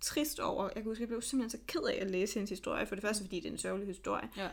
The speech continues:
Speaker 1: Men for det andet også bare fordi, at den her frigjorte seksualitet med det samme bliver, at hun er en kæmpe luder, der bare har sex med alt og alle.
Speaker 2: Ja.
Speaker 1: Og hun har bare været alle sine mænd super meget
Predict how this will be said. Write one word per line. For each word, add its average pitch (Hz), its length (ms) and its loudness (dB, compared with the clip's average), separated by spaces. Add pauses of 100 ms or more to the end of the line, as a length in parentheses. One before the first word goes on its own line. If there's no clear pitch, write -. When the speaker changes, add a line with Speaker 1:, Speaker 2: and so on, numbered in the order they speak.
Speaker 1:
Men 214 160 2
for 226 120 0
det 208 80 2
andet 220 300 2
også 233 140 -2
bare 226 140 0
fordi, - 500 -4
at 214 140 -4
den 226 140 2
her 226 140 2
frigjorte 233 540 0
seksualitet 208 560 -2
med 214 100 -2
det 214 80 0
samme 214 340 4
bliver, 214 220 2
at 220 60 -2
hun 208 140 -2
er - 60 -4
en 196 100 -2
kæmpe 220 280 -2
luder, 196 300 -2
der 196 100 -4
bare 190 160 -2
har 196 120 -10
sex - 240 -6
med - 100 -12
alt 202 160 -4
og - 120 -8
alle. 277 280 2 (100)
Speaker 2:
Ja. 175 100 2 (100)
Speaker 1:
Og 247 80 0
hun 226 160 2
har 208 80 0
bare 190 200 4
været 190 180 2
alle 214 220 4
sine 214 200 -2
mænd 196 240 -2
super 202 240 -4
meget - 200 -2